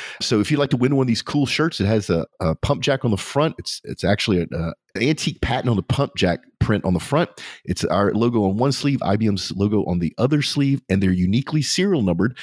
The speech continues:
So we give away one a week. We spent some money on these things. They're cut for both men and women. Go to the show notes, click on the link, enter. One thing that a lot of people have asked me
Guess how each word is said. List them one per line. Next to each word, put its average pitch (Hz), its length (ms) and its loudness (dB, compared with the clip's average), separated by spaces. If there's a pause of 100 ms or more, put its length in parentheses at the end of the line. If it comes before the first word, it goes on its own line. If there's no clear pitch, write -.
(220)
So 113 100 0
we 104 60 4
give 123 120 2
away 120 160 2
one 101 240 2
a 147 60 2
week. 156 260 0
We 101 80 2
spent 160 220 -2
some 151 140 0
money 160 120 2
on 143 60 2
these 98 160 0
things. 78 200 -2
They're 85 80 0
cut - 200 -2
for - 60 -20
both 127 220 0
men 120 160 0
and 131 80 2
women. 139 260 0 (300)
Go 123 80 0
to 143 40 2
the 156 100 0
show 160 200 2
notes, 143 180 0
click - 240 -2
on 143 80 2
the 123 60 2
link, 123 240 0
enter. 117 280 2 (300)
One 165 300 0
thing 202 100 2
that 147 80 2
a 110 60 2
lot 123 100 2
of 131 60 0
people 117 280 0
have 107 140 0
asked 131 160 -2
me 92 180 2